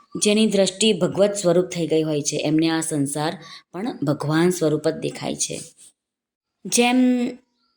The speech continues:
એક જ સ્ત્રી બાળકને માના રૂપમાં દેખાય છે, પિતાને પુત્રીના રૂપમાં દેખાય છે,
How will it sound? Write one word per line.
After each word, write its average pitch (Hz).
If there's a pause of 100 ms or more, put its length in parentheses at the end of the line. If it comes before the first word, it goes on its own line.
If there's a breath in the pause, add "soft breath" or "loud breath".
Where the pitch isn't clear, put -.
(160)
એક 233
જ 277
સ્ત્રી 240
બાળકને 202
માના 170
રૂપમાં 202
દેખાય 185
છે, 180 (400 loud breath)
પિતાને 190
પુત્રીના 180
રૂપમાં 185
દેખાય 175
છે, 165